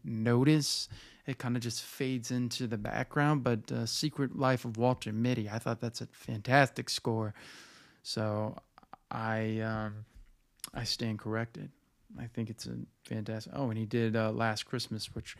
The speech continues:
I reviewed on here, and I liked, even though a lot of people don't like it. Um, so he's done a lot of comedies, but, yeah, Central, uh, Central Intelligence, uh, with Rock and, um,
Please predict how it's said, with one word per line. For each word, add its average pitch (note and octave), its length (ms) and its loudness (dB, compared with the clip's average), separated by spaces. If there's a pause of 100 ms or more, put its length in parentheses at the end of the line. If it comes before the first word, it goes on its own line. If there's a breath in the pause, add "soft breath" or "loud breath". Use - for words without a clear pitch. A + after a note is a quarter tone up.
(500 loud breath)
I A#2+ 100 2
reviewed B2 540 2
on A2 220 2
here, A2 380 -2 (1160 loud breath)
and A2 500 0
I A#2+ 220 0
liked, A#2 760 -4 (100)
even A#2 260 -4
though A2 80 0
a A2+ 80 -2
lot A2+ 160 -2
of A#2 80 -4
people A#2 220 -6
don't A2+ 360 -2
like G#2+ 300 -6
it. A#2+ 320 -6 (1400 soft breath)
Um, C3 580 0 (140)
so - 100 -8
he's C#3+ 100 -4
done D3+ 140 2
a D#3 40 4
lot D3+ 120 6
of C3 80 0
comedies, C3 500 2
but, A#2+ 280 -6
yeah, - 320 -12
Central, C#3+ 680 -4
uh, - 180 -12
Central C3 600 -2
Intelligence, A2 760 2
uh, A2+ 200 0
with A2 160 -4
Rock A#2 460 8
and, G#2+ 260 4
um, G#2+ 360 4